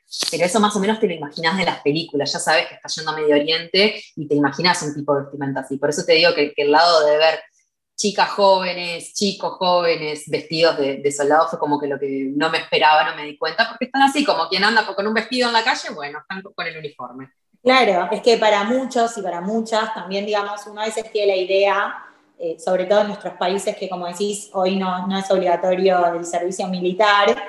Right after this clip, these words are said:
Speaker 2: pero que a veces tenemos la idea de, bueno, de, de que implica ir al frente de batalla o, o cuestiones que tienen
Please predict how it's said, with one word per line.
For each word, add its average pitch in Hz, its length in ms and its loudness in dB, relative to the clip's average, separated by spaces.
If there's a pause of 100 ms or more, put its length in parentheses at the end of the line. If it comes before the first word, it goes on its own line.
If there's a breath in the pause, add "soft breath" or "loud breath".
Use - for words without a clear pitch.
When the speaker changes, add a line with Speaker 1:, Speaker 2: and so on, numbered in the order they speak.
(380 loud breath)
Speaker 2:
pero 226 320 4
que 233 140 0
a 226 80 2
veces 233 260 -2
tenemos 226 280 -6
la 220 80 -2
idea 214 280 2
de, 196 60 0
bueno, 190 220 -4 (100)
de, 160 240 -12
de 185 220 -6
que 190 80 -4
implica 202 500 0
ir 185 80 2
al 185 140 -2
frente 196 320 -2
de 196 100 4
batalla 202 840 0
o, - 220 -16
o 180 120 -8
cuestiones 208 400 -8
que 190 80 -8
tienen 196 340 -2